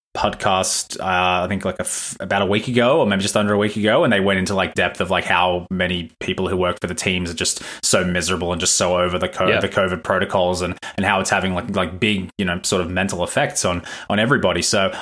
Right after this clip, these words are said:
Speaker 1: I think even if this, like, is beneficial for everyone in the league, and even if that, you know, doesn't necessarily give the Celtics the edge,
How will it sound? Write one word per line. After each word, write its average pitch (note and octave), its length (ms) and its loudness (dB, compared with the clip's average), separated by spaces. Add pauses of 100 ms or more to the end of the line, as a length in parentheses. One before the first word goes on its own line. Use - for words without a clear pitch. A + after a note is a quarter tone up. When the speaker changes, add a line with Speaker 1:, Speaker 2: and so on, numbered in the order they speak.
Speaker 1:
I A#2+ 60 0
think F3 180 0
even C#3+ 360 2
if A#2+ 140 0
this, B2 220 2
like, G#2+ 380 0
is G#2+ 300 -2
beneficial A2 560 0
for A#2 120 2
everyone G#2 800 0
in G2+ 220 0
the F#2+ 80 0
league, F#2+ 520 0
and G2 220 0
even F#2+ 240 -2
if F#2 120 -6
that, F#2+ 220 0
you G2 60 -2
know, F#2 100 -2
doesn't F#2+ 220 -2
necessarily F#2 460 -2
give F2+ 120 -4
the F#2 60 -6
Celtics F#2+ 380 -4
the F2+ 120 -2
edge, G2 360 0